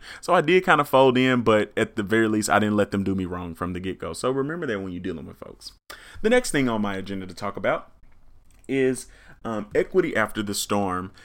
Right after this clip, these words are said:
and equality. I, I have been really thinking about this in that, like, after this coronavirus stuff, and we're gonna talk about this on our, um, on one of our staff meetings, but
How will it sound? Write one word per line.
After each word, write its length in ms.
and 160
equality. 600
I, 140
I 140
have 240
been 280
really 220
thinking 320
about 300
this 240
in 180
that, 160
like, 180
after 280
this 160
coronavirus 560
stuff, 280
and 120
we're 80
gonna 100
talk 160
about 220
this 160
on 100
our, 260
um, 240
on 120
one 100
of 80
our 80
staff 320
meetings, 260
but 220